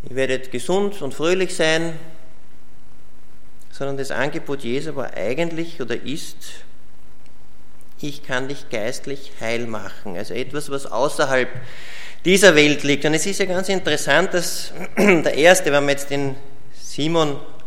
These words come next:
abzählt, der es ja als Erster erkannt hat, wer eigentlich Jesus ist, ja, das Erste, der, oder der Erste, der erkennt,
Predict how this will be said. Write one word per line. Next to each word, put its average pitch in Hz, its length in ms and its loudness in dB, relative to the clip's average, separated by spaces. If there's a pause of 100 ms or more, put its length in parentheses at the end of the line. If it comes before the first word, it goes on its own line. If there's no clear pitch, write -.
abzählt, 143 800 0
der 127 100 2
es 123 140 -2
ja 123 200 0 (380)
als - 120 -4
Erster 135 340 -4
erkannt 131 460 -2
hat, 143 140 -2
wer 123 140 -2
eigentlich 127 320 -4
Jesus 123 300 -2
ist, 165 280 -2 (1400)
ja, 143 100 -2
das 127 320 -2
Erste, 147 540 0
der, - 220 -2
oder 123 200 -2 (1000)
der 117 160 -2
Erste, 139 420 0
der 131 200 -2
erkennt, 165 680 2